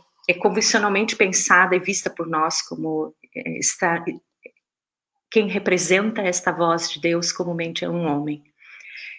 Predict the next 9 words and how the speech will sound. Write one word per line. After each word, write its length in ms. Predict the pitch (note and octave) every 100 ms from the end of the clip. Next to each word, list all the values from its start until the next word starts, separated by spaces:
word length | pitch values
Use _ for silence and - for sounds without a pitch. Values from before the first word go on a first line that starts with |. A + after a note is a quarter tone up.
| - _
Tradicionalmente 1200 | - F#3 F#3+ F3+ - G3+ G3+ F#3+ F3+ G#3+ G#3+ - G3+
foi 280 | - F3+
assim, 480 | F3+ F3 - A#3+ C#4+
né, 180 | C#4 G3 C4+ - -
por 220 | G3 F#3
muito 400 | F#3 A3 A#3+ A#3
tempo. 480 | - E3 G3+ F3+ - - - - -
Algumas... 800 | F#3 F#3 F#3+ B3+ A#3+ G3 - -
é, 640 | - F3+ F3 E3+ E3+ E3